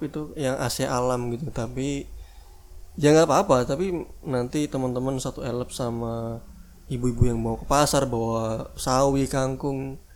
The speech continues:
ya nggak apa-apa sih sebenarnya, tapi cukup ruwet <laughs> juga sebenarnya. Ya, kita berhak untuk mendapatkan yang lebih nyaman lah gitu.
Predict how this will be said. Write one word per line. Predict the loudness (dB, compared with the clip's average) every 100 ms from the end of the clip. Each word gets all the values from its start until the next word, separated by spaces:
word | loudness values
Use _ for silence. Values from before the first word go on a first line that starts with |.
| -20 -20 -20 -20 -20 _ -12
ya | -6 -4
nggak | -4 -4
apa-apa | -2 2 2
sih | 2
sebenarnya, | 0 0 0 -2 -4
tapi | -4 -4 -6 -16 -18 -12 -8
cukup | -8 -8 -8 -6 -8
ruwet | -6 0 0 2
<laughs> |
juga | 6 6 8 6
sebenarnya. | 6 2 -2 -4 -4 -4 -6 -10 -18 -20 -16
Ya, | 0 4
kita | 6 6
berhak | 10 8 8
untuk | 4
mendapatkan | 6 6 6 6 2 2 -2 2 2 2 -6 -10 -18 _ -20 -20 -20 -20 -20 4
yang | 6
lebih | 8 8
nyaman | 6 4 4 2
lah | 0 -2
gitu. | -6 -10 -8 -8